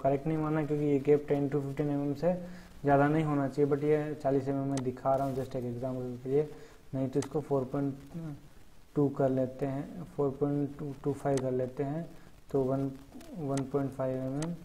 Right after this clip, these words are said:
पन्द्रह एम एम रहेगा, पन्द्रह एम एम रहेगा एस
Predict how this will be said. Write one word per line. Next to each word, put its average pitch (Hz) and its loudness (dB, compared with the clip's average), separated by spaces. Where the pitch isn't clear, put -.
पन्द्रह 135 2
एम 139 2
एम 165 0
रहेगा, 120 -2
पन्द्रह 135 2
एम 139 2
एम 147 2
रहेगा 135 2
एस 123 -2